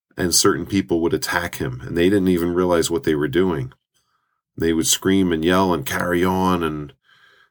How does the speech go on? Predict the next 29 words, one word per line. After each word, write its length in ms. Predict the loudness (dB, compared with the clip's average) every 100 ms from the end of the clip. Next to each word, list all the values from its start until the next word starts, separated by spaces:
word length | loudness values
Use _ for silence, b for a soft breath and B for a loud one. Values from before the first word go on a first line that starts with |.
| _
and 120 | 0
then 160 | 2 2
it, 240 | 0 -2
when 140 | -2 -2
he 120 | 0
would 160 | 2
give 140 | 2 2
out 180 | 0 -2
communion 520 | -2 2 2 2 0
to 80 | 2
certain 320 | 2 0 -2
people 480 | -2 0 0 0 0
and 140 | -2
walk 200 | -4 -2
down 180 | -2 0
the 100 | -2
hall 180 | -2 0
and 80 |
his 120 | -2 -4
pocket 360 | -4 -4 -4
was 140 | 0 0
empty, 460 | 0 0 -4 -6 b b b b -2
those 240 | 2 4
same 240 | 2 2
people, 540 | 0 -2 0 0 -2 -6 _ _
uh, 540 | -12 -10 -10 -10 -10 -12 -8
acted 340 | -4 -4 -6
completely 440 | -8 -4 -4 -2
differently. 540 | -2 -2 -4 -6 -8